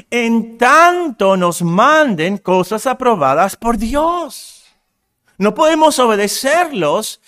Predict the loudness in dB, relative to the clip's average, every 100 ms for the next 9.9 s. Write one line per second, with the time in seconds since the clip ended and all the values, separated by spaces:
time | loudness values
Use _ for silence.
0 | -20 -8 -4 -2 0 -2 -2 -4 -6 -2
1 | 0 0 -2 -2 -2 -2 -6 -16 _ -6
2 | -4 -2 -2 -2 -2 -2 -2 -2 -4 -4
3 | -4 -4 -4 -6 -14 _ -8 -4 -4 -4
4 | -4 -4 -4 -4 -6 -8 -10 -10 -8 -8
5 | -6 -6 -6 -6 -4 -4 -4 -4 -4 -6
6 | -8 -8 -12 -12 _ _ _ _ _ _
7 | _ _ _ _ -4 -2 -2 -2 -2 -2
8 | -2 0 0 -2 -2 -4 -6 -10 -6 -6
9 | -6 -8 -8 -6 -6 -8 -10 -12